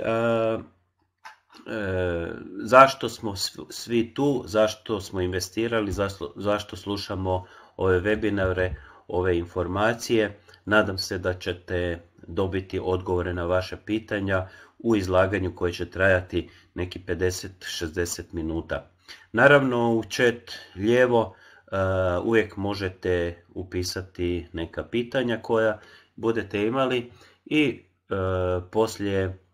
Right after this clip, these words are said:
webinara možemo se i čuti ili nazovite ljude koji su vas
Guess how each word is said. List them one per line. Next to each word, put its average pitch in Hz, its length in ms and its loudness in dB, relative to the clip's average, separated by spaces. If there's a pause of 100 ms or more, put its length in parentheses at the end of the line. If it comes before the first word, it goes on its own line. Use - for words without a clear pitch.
webinara 95 1200 0
možemo 87 420 -6
se 85 200 -6
i 78 100 -10
čuti 120 420 -2
ili 95 200 -4
nazovite 87 600 -4
ljude 95 320 -6 (800)
koji 85 180 -4
su 82 220 -10
vas - 420 -6